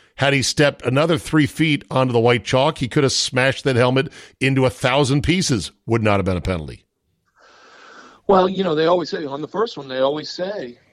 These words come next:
Speaker 2: "That's his first unsportsmanlike conduct." To
Speaker 1: Right.
Speaker 2: me, that implies you only got one more. I don't know if there's categories, but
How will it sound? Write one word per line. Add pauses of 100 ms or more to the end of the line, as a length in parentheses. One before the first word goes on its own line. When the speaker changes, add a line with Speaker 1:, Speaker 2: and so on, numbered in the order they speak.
(120)
Speaker 2:
"That's
his
first
unsportsmanlike
conduct."
To
Speaker 1:
Right.
Speaker 2:
me,
that
implies
you
only
got
one
more.
I
don't
know
if
there's
categories,
but